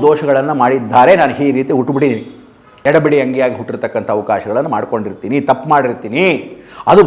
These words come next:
ವಂಶದ ದೋಷ ನಂದಲ್ಲ, ಶಾಪಗ್ರಸ್ತ ದೋಷ, ಸರ್ಪದೋಷ, ಶುಕ್ರನ ದೋಷ, ಯಾವುದಾದ್ರೂ ವಿಶೇಷವಾಗಿರ್ತಕ್ಕಂಥ ಹಾವು ಸಮ್ಮಿಲನವಾಗಿದ್ರೆ ನೋಡಿದ್ದ ಪಕ್ಷದಲ್ಲಿ ಈ ಥರ ದೋಷಗಳು ಬಂದಿರುತ್ತೆ, ಅದನ್ನು ನಾನು ಮಾಡಿದ್ದೆ ತಪ್ಪು. ಪರಸ್ತ್ರೀ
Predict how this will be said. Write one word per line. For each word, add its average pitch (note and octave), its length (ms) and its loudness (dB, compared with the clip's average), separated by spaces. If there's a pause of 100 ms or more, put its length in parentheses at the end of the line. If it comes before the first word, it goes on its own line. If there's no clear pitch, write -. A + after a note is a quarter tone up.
(180)
ವಂಶದ F#3 360 0
ದೋಷ D3+ 140 2 (140)
ನಂದಲ್ಲ, C#3+ 400 2 (640)
ಶಾಪಗ್ರಸ್ತ F3+ 640 2
ದೋಷ, C3 180 0 (480)
ಸರ್ಪದೋಷ, E3 580 4 (440)
ಶುಕ್ರನ F3+ 420 0
ದೋಷ, C3+ 200 2 (440)
ಯಾವುದಾದ್ರೂ D#3 480 6
ವಿಶೇಷವಾಗಿರ್ತಕ್ಕಂಥ C#3+ 800 0
ಹಾವು D3 320 6 (440)
ಸಮ್ಮಿಲನವಾಗಿದ್ರೆ D3+ 880 2
ನೋಡಿದ್ದ C#3+ 380 2
ಪಕ್ಷದಲ್ಲಿ C#3+ 420 -4
ಈ - 60 -6
ಥರ C3 100 2 (100)
ದೋಷಗಳು B2+ 340 -2
ಬಂದಿರುತ್ತೆ, B2 460 2
ಅದನ್ನು C3+ 260 0
ನಾನು A#2 200 -4
ಮಾಡಿದ್ದೆ A#2 360 -4
ತಪ್ಪು. B2+ 240 -2 (920)
ಪರಸ್ತ್ರೀ F#3 420 2